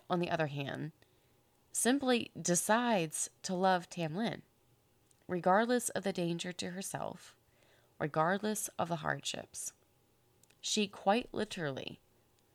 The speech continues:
must cleave to Tam Lin to save him, and she does.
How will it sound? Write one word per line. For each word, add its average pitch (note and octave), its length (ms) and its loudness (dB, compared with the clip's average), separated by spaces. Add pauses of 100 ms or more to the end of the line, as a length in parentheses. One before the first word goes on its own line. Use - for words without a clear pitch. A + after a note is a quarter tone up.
(120)
must - 360 0
cleave F#3+ 680 -2
to - 120 -4
Tam D#3 360 -4
Lin D3+ 320 -4 (280)
to E3 120 -4
save D#3 320 4
him, - 260 -8 (760)
and F3 160 0
she G3+ 100 -2
does. - 540 -6